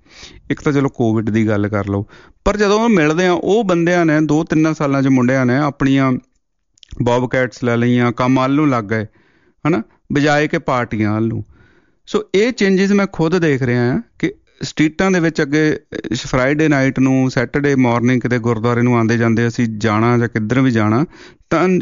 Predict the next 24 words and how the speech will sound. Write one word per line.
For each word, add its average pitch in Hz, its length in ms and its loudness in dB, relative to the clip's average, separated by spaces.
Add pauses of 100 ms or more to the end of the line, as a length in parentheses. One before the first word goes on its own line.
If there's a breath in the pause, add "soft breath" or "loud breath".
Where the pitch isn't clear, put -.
ਕੌਫਸ 147 340 -2
ਹਾਰਬਰ 170 360 0
ਦੇ 151 100 0
ਵਿੱਚ, 143 260 0
ਸਟਰੀਟਾਂ 175 520 0
ਦੇ 156 80 0
ਵਿੱਚ 156 460 0 (240)
ਕਾਫੀ 165 320 0
ਲੋਕ 185 360 -2
ਘੁੰਮਦੇ 151 260 0
ਹੁੰਦੇ 113 200 0
ਸੀ 117 140 -2
ਯੂਥ, 110 380 0 (640)
ਰਾਤਾਂ 120 340 -2
ਨੂੰ, 107 160 -2 (300)
ਦੇਰ 123 260 0
ਰਾਤਾਂ 107 320 -4
ਤੱਕ। 98 240 -8 (720 soft breath)
ਉਹ 220 140 2
ਹੁਣ 226 200 4
ਬਹੁਤ 202 380 0
ਘੱਟ 196 100 -4
ਗਿਆ 143 300 0
ਆ, 139 40 -6